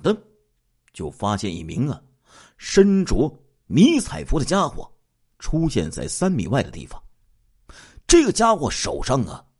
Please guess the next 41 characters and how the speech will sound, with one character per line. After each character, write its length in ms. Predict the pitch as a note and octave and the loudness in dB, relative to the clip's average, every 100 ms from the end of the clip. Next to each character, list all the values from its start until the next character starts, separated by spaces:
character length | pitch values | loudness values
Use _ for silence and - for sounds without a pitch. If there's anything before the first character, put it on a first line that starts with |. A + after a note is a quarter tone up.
| _ | _
赫 360 | - - D#4 D#3+ | -10 0 2 2
然 180 | A2 | 2
拿 160 | B2 B2 | 0 -2
着 80 | B2 | -4
一 160 | F#2 | -8
支 340 | - C#3+ G3 - _ _ _ | -6 0 0 -2 _ _ _
五 340 | G2+ G2 E2 B2+ | -6 -6 -6 -8
四 280 | - - G3 | -6 -4 -4
式 200 | - D#3+ | -6 -8
的 80 | |
手 200 | - - A#1+ | -8 -12 -10
枪， 220 | C#3 - - _ _ - - | -8 -8 -10 _ _ -20 -4
枪 420 | - - - - | 2 4 4 4
口 220 | - D3+ | 0 -2
已 100 | G#3 | 0
经 160 | C3 G#3 | 2 2
对 280 | - G4+ C#4 | 2 0 -2
准 160 | - E2 | -4 -4
了 80 | |
他 140 | F#2+ D#3 | -2 -2
的 100 | - | 0
胸 220 | B3+ C#4 | -2 -4
口。 200 | - - - - _ _ _ _ - - - | -6 -10 -18 -20 _ _ _ _ -20 -20 -20
蒋 360 | - F2+ F2 F2 | -6 -2 0 -2
顺 260 | - G#2+ | 0 0
林 200 | F2+ G#2 | 2 2
中 220 | - D#3+ D3+ | 4 4 4
队 180 | G#2 | 0
长 260 | E2+ - - _ _ _ _ | -2 -8 -12 _ _ _ _
反 280 | _ C#2+ D2 | _ -8 -6
应 120 | F#2 | -2
迅 260 | - B3 | 0 0
速， 120 | - - - _ _ _ - - - | -2 -10 -12 _ _ _ -20 -20 -20
他 140 | - E2 | -12 -10
向 340 | - F2+ - | -8 -8 -10
旁 220 | - - G2 | -12 -8 -2
边 140 | A2+ C3 - _ | -2 -2 -6 _
一 120 | - | -4
侧 260 | B3+ - - | 0 2 2
倒， 360 | - C#2+ A2+ - - _ _ | 0 -2 -2 -4 -10 _ _
想 260 | - F2 | -10 -8